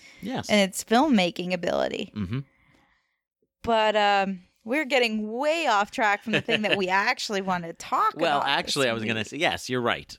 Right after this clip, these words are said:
Speaker 1: Um, well, we always have our little chit chat here at the first, um, but
Speaker 2: Things that still hit you the first time
Speaker 1: <sighs>
Speaker 2: around.
Speaker 1: Yeah, I like that. Uh, no, and I mean, and, and it's kind of a parallel to my situation. You know what's coming up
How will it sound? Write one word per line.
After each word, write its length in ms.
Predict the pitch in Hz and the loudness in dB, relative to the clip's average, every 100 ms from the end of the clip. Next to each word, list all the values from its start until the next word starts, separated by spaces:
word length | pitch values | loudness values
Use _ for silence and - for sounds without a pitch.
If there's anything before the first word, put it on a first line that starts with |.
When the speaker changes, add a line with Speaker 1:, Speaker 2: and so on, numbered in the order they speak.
| - | -2
Speaker 1:
Um, 360 | 120 117 113 - - - _ - | 2 2 0 -6 -20 -20 _ -2
well, 240 | 139 123 | 0 2
we 180 | 120 113 _ - | 0 -2 _ -8
always 220 | 101 95 | -4 -2
have 120 | 92 87 | 0 -2
our 80 | |
little 180 | 95 92 | -4 -6
chit 200 | - 95 | -6 -6
chat 260 | - 90 82 | -4 -6 -6
here 140 | 95 | -10
at 60 | 90 | -10
the 100 | 92 | -6
first, 420 | 143 123 120 - | -2 -2 -2 -2
um, 320 | 110 123 123 | 2 2 2
but 240 | 120 147 139 - - - | 0 0 -2 -10 -20 -2
Speaker 2:
Things 260 | 254 214 208 | 0 2 2
that 140 | 208 | 0
still 180 | - 208 | 2 0
hit 180 | 226 214 | 2 0
you 120 | 220 | 0
the 100 | 196 | -2
first 380 | - 196 196 - | -4 -4 -4 -2
time 180 | 202 190 | 0 0
Speaker 1:
<sighs> 140 | 196 | 0
Speaker 2:
around. 300 | 202 208 254 156 | 0 2 0 2
Speaker 1:
Yeah, 300 | 175 110 104 - - | 2 2 -4 -12 -2
I 100 | 135 | 0
like 260 | 139 180 185 | 2 0 2
that. 280 | 113 107 123 | 0 0 -2
Uh, 120 | 151 | -2
no, 240 | 160 165 - - - | 0 -4 -6 -20 -2
and 300 | 175 185 165 - _ _ _ - | 0 0 -4 -16 _ _ _ -2
I 120 | 175 | -2
mean, 280 | 180 175 160 123 - _ _ - | 0 -2 -6 -10 -16 _ _ -4
and, 180 | 139 - | -4 -2
and 140 | 156 156 | -2 -2
it's 440 | - - - - - - | -4 -10 -10 -12 -18 -16
kind 360 | - 104 175 | -4 0 0
of 80 | 285 | 0
a 60 | 285 | -2
parallel 480 | 175 156 143 135 131 | 0 0 2 0 -2
to 80 | |
my 160 | 165 165 | -2 -2
situation. 720 | 202 135 - 110 101 - 139 - - - | 0 0 0 0 0 -2 -4 -8 -18 -10
You 260 | 117 127 160 | 0 2 4
know 120 | 165 | 4
what's 220 | 160 156 | 4 2
coming 340 | - 147 135 110 | 0 0 0 0
up 260 | 110 - | -2 -4